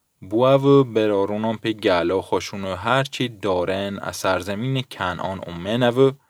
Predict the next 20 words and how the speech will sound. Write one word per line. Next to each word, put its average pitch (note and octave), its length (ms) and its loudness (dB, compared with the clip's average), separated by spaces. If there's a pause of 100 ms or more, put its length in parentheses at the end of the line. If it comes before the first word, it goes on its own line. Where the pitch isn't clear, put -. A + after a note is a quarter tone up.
(280)
ایسوم F#2+ 400 -8
ناحیهٔ E2+ 600 -6
جوشن D#2+ 520 -6
ایسن.» - 220 -16 (880)
او G#2 120 0
هم F#2 120 0
اینجا F2+ 280 -2
برارونش F2+ 800 -4
پنج F#2+ 280 -6
نفر F2+ 300 -4
از E2+ 100 -6
سوا E2 520 -2
کرد F2 240 -6
و E2+ 140 -6
هنون A2+ 380 -4
در G#2 240 -2
پیشگاه F#2 640 -6
فرعون E2+ 640 -6 (100)
حاضر D#2+ 340 -4
کرد. - 280 -20